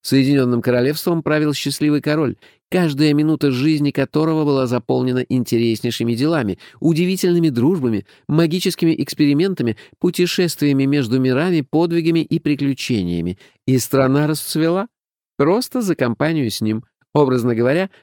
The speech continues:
жизнь в государстве — это большая всеобщая пляска, а король — музыка, задающая ритм и настроение. А какие мы при этом принимаем законы,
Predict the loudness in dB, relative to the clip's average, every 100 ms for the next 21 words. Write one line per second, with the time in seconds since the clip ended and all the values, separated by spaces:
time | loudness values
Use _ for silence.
0 | _ 0 2 2 0 0 0 0 0 -2
1 | -2 -4 -2 -4 -2 0 0 0 -2 -2
2 | -2 -2 -2 -2 -2 -4 -2 -4 -4 -4
3 | -6 -6 -20 _ -2 0 2 0 -2 _
4 | -4 0 2 0 -2 -6 -8 _ -2 0
5 | 2 2 0 0 2 2 0 -4 -4 -2
6 | -2 -2 -2 0 -2 -4 -8 -12 _ _
7 | -4 0 -2 0 0 2 0 0 0 0
8 | -2 0 0 0 0 -2 0 0 0 -4